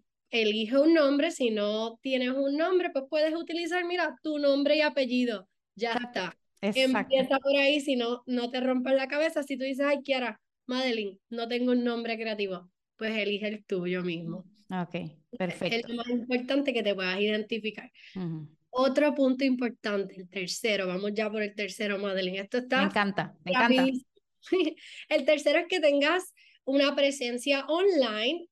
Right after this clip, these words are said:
Speaker 1: y puedas, mira, el primer ejercicio va a ser buscarte a ti mismo por Google. Tú haces un Google search con tu
Speaker 2: Ujú.
Speaker 1: nombre y tu apellido y mira a ver qué pasa. Si sale
Speaker 2: Ujú.
Speaker 1: algo por allá del dos mil seis en un party de Marquesina,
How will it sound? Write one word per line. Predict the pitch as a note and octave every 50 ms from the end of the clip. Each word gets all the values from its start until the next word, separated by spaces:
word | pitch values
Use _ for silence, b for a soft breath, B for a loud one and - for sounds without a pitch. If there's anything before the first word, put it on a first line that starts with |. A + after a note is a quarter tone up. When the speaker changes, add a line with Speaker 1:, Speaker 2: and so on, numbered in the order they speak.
| _ _ -
Speaker 1:
y | - D4+ D4+ D#4+ D#4 D4+ C#4+ C#4+ D4 D4 C#4 - _ _ _ -
puedas, | B3+ B3+ B3+ C4 C#4+ D4+ D4+
mira, | C#4+ C#4+ D4+ D#4 C4 - - _ -
el | - B3 B3
primer | B3 B3+ B3 A#3+ A#3 A#3+
ejercicio | C4 D4 D#4 D4+ - F4+ F4 D4 D4+ C4+ A#3+ A3 - - _ _ - A#3
va | A3+ A3
a | B3
ser | B3 E4 F4 F4+
buscarte | D#4+ C#4+ C#4 - B3 A3 A3+ - - D#4 D4+
a | C#4+ B3+
ti | C#4+ C4+
mismo | D4 F4 F#4 F#4 F#4+ -
por | C#4 A#3+ G#3
Google. | F#3 G#3+ A#3+ A#3+ G#3+ G3 F#3 F#3 _ _ _ _ _ _ _ -
Tú | - G3
haces | G3 G3 A#3+ B3 B3 B3
un | A#3+ A3 G#3+ G#3
Google | G3+ G#3 G#3 A3+ A#3 C4
search | C#4 - F4+ F#4+ F#4+ E4 - - - _ -
con | A#3 A#3 G#3+ G#3
tu | G3+ A3
Speaker 2:
Ujú. |
Speaker 1:
nombre | G#3+ G#3 G3+ G3+ A3+
y | -
tu | - -
apellido | C#4+ C#4+ D#4+ F#4+ G4+ F4+ F4 F4 B B B B B B B _
y | - E4+ E4 D#4+ D#4 D4
mira | C#4+ C#4 C#4 C4+ C4 C4 C4 C4
a |
ver | D4 E4+ F#4+ F#4 - _ -
qué | - A#3+ A#3 A3+ A3+
pasa. | A#3 G#3+ F3+ E3+ E3 E3+ - - - _ _ _ -
Si | G3+ F#3+ F#3+ F#3
sale | F3 E3+ E3 F#3 F#3+
Speaker 2:
Ujú. | F3 F3 E3+ E3+ E3 D#3+ D3
Speaker 1:
algo | A3 A3 A3 A3+ A3 A3 A3 A3 A3 G#3+ G#3
por | - G#3+ G#3+
allá | G3+ G#3 A3+ A3 A3
del | A3 A3 G#3+
dos | A3 A3 A3
mil | A3 A3 A3+ A3
seis | G#3+ - - A#3+ A#3 A#3
en | A3+ A3+
un | A3 A3 G#3+
party | - A#3 A3 A3+ A#3
de | A#3
Marquesina, | A#3+ A#3+ A#3+ A#3+ - C4 B3+ - E4+ F4 F4 F4